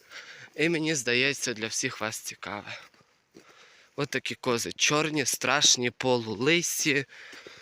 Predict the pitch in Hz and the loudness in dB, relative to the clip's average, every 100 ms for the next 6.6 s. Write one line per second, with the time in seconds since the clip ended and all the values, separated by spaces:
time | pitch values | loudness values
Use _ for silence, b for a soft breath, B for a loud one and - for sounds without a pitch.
0 | B B B B - - 139 B B B | B B B B -14 -8 -2 B B B
1 | B B B B B B _ _ B B | B B B B B B _ _ B B
2 | B B B B B B _ - - 190 | B B B B B B _ -12 -2 0
3 | 185 - 127 123 127 123 139 127 131 131 | 0 -2 -4 -4 -4 -6 -4 0 2 4
4 | 160 202 175 156 147 147 156 143 135 131 | 4 4 4 2 4 4 4 2 0 -2
5 | 147 123 113 117 - 104 104 113 113 147 | 0 0 0 0 -2 -2 -6 -4 0 2
6 | 170 180 170 - 156 - | 2 0 -2 -6 -16 -16